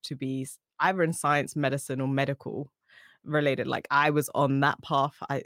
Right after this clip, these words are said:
I was gonna do medicine. I changed my mind. I was like, "Anthropology, biological anthropology." And I studied monkeys. I lived in the Caribbean. I was watching my monkeys. I was minding my business. Like, I <laughs> was fully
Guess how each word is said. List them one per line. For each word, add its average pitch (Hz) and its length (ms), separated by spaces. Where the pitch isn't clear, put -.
I 139 120
was 135 180
gonna 151 240
do 147 140
medicine. 147 400
I 131 60
changed 147 340
my 175 60
mind. 151 360
I 139 60
was 135 120
like, - 300
"Anthropology, 202 920
biological 190 600
anthropology." 180 420
And 156 100
I 196 120
studied 226 340
monkeys. 185 500
I 180 140
lived 190 140
in 175 80
the 170 80
Caribbean. 190 600
I 156 100
was 160 140
watching 202 320
my 196 120
monkeys. 180 400
I 147 100
was 156 140
minding 156 400
my 147 80
business. 131 440
Like, 135 360
I 170 380
<laughs> - 40
was 175 340
fully 233 560